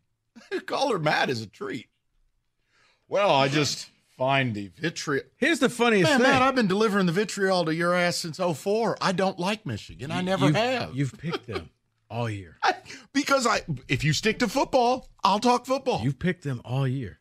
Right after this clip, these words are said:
Speaker 1: And if you just say, "I don't care that we cheated. I don't care that we're now the S E C. I don't care
Speaker 2: But,
Speaker 1: about any
Speaker 2: but
Speaker 1: of it.
Speaker 2: here's
Speaker 1: I
Speaker 2: the funny
Speaker 1: wanted
Speaker 2: thing.
Speaker 1: to win. I'll respect you."
Speaker 2: Nobody has heard that. They, they hear Charlie Brown's teacher when you talk.
Speaker 1: Oh, with the trumpet and the
Speaker 2: Yeah.
Speaker 1: plunger over it?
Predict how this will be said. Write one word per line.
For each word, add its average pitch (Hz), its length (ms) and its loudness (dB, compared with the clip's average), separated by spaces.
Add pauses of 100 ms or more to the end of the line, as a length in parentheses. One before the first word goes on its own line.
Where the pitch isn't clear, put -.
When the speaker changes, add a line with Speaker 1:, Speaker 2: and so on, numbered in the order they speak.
Speaker 1:
And 165 140 4
if 147 160 0
you 156 60 -2
just 196 340 0
say, 101 400 -2 (440)
"I - 40 -20
don't 175 260 2
care 208 180 2
that 202 60 -2
we 196 100 -2
cheated. 165 360 -2 (260)
I - 60 -14
don't 147 280 -2
care 170 200 0
that 165 80 -2
we're 151 120 -2
now 143 220 2
the 147 160 0
S 143 180 -2
E 165 60 -2
C. 113 360 -6 (360)
I 131 120 4
don't 156 140 2
care 180 140 2
Speaker 2:
But, 208 60 6
Speaker 1:
about 160 160 4
any 156 160 4
Speaker 2:
but 156 40 6
Speaker 1:
of 160 60 6
it. - 40 8
Speaker 2:
here's - 100 6
Speaker 1:
I - 40 4
Speaker 2:
the - 60 2
funny 143 100 4
Speaker 1:
wanted 156 120 4
Speaker 2:
thing. 127 80 0
Speaker 1:
to 139 80 2
win. 139 400 2 (100)
I'll 151 180 2
respect 151 640 -2
you." 87 240 -4
Speaker 2:
Nobody 147 360 -2
has 135 140 -2
heard 104 260 -4
that. 78 200 -16 (400)
They, 113 340 0
they 135 160 2
hear 165 160 4
Charlie 170 300 -2
Brown's 151 340 -2
teacher - 420 -14 (140)
when 95 160 -14
you 107 120 -8
talk. 101 300 -10
Speaker 1:
Oh, 151 160 0
with 120 160 2
the 113 80 -4
trumpet 147 460 -2
and 135 80 -8
the 107 80 -4
Speaker 2:
Yeah. 135 220 0
Speaker 1:
plunger 143 260 0
over 190 360 2
it? 175 260 -6